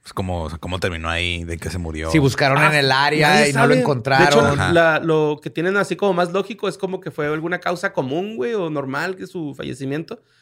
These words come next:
Speaker 3: Como que a lo mejor se sintió mal, se orilló y
Speaker 2: Y se
Speaker 1: Ajá.
Speaker 2: echó un pedo, pero le salió al revés.
Speaker 3: Ajá, o a lo mejor sí lo, alguien lo asesinó, güey, y lo, ya fueron y lo ocultaron hasta allá al fondo.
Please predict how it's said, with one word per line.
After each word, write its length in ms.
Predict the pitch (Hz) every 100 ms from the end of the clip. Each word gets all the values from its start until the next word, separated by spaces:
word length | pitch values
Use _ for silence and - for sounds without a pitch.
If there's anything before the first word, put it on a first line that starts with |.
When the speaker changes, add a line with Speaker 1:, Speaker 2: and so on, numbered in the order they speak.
| _ _
Speaker 3:
Como 140 | - 143
que 80 | 143
a 20 |
lo 60 |
mejor 180 | 139 139
se 80 | 135
sintió 260 | 180 127 160
mal, 320 | 156 180 190
se 80 | 185
orilló 520 | 143 131 147 175 180
y 220 | 147 120 120 - - _ _ -
Speaker 2:
Y 40 |
se 40 | 143
Speaker 1:
Ajá. 180 | 135 135
Speaker 2:
echó 160 | 123
un 80 | 120
pedo, 300 | 131 123 139
pero 300 | 135 123 110
le 200 | 98 101
salió 180 | 98 101
al 60 | 101
revés. 380 | 113 110 110 _ _
Speaker 3:
Ajá, 300 | - 117 127 -
o 180 | 131
a 60 | 131
lo 100 | 127
mejor 240 | 117 123
sí 140 | 120 139
lo, 520 | 135 135 131 110 110
alguien 300 | 117 113 131
lo 240 | 135 123
asesinó, 480 | 107 107 110 104 123
güey, 240 | 165 185 156
y 40 |
lo, 140 | 123 -
ya 100 | 120
fueron 260 | 123 123
y 40 | 127
lo 100 | 120
ocultaron 400 | 117 113 117 120
hasta 220 | 127 127
allá 80 | 117
al 80 | 113
fondo. 340 | 123 139 170